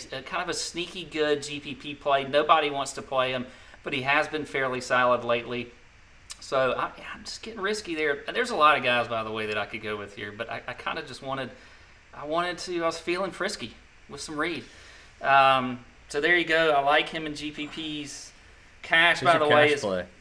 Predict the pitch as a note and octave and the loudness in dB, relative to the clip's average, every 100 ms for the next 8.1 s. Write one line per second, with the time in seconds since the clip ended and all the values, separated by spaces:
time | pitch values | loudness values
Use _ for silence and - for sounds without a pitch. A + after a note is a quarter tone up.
0 | - D3+ D3+ D#3 C#3+ C3 C3 C3 B2+ B2 | -8 -8 -6 -8 -8 -6 0 2 2 -2
1 | B2 - - C3+ C3 A#2+ A#2+ A#2+ A#2 A#2 | -10 -20 -18 -12 -8 -4 -4 -2 -2 0
2 | G#2+ - - - - - - - - G3 | -2 -4 -20 -20 -20 -20 -20 -18 -8 -8
3 | F3+ D#3 C3+ B2+ A#2+ - B2+ A#2+ G#2+ G#2+ | 0 2 2 0 -4 -8 -6 -4 -4 -6
4 | - - C3 C#3 C3+ B2 B2+ D#3+ F#3 F3 | -12 -4 2 2 2 -8 -6 -2 0 -2
5 | D#3 C#3 B2+ C3+ B2+ B2 B2 A#2+ A2+ - | -4 -12 -14 -10 -10 -6 -6 -6 -10 -16
6 | - - - C#3+ C#3+ C3+ C3+ C3 B2+ A#2+ | -20 -20 -10 -6 -6 -6 -6 -6 -8 -10
7 | A#2+ A#2 A2+ A2+ - - - G#2+ G#2 G#2 | -4 -2 -2 -4 -12 -16 -12 -8 -6 -6